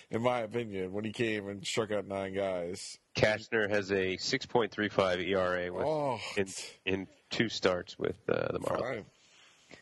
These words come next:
Speaker 2: Um, and then they had to <laughs> give the guy back. They got a guy from San
Speaker 1: What?
Speaker 2: Diego. Uh,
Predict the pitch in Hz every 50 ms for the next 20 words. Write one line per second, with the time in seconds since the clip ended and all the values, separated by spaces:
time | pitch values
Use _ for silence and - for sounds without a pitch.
0 | - _ _ - _ - 113 110 104 101 98 98 98 90 104 104 110 117 117 131
1 | 135 120 113 - - - - - - - - - 156 123 - 110 - - 95 98
2 | 98 - - 90 95 104 98 87 85 _ - 101 90 90 95 95 98 101 95 95
3 | 98 98 98 95 95 - 104 98 95 95 92 92 92 - _ _ _ - - -
4 | - - - - 104 113 107 101 101 104 101 95 92 92 90 92 95 95 101 104
5 | - _ _ _ _ _ _ _ _ _ - - - - 104 101 98 98 98 98
6 | 95 95 92 92 85 80 71